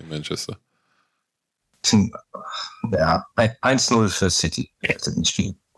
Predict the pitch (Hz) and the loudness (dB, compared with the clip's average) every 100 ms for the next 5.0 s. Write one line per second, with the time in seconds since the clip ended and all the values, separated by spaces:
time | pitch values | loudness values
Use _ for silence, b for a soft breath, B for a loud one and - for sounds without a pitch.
0 | _ _ _ _ _ - - - _ - | _ _ _ _ _ -6 -4 -4 _ 0
1 | 170 76 - - _ _ - 107 120 117 | 2 0 -2 -12 _ _ 0 4 4 4
2 | 110 110 139 107 101 92 95 85 87 - | 4 4 4 2 2 2 2 2 -4 -8
3 | _ _ _ _ _ 80 80 76 - 78 | _ _ _ _ _ -2 -2 -2 -6 -4
4 | 76 69 - 92 92 95 80 - 73 - | -4 -4 -6 0 4 4 4 0 -2 -4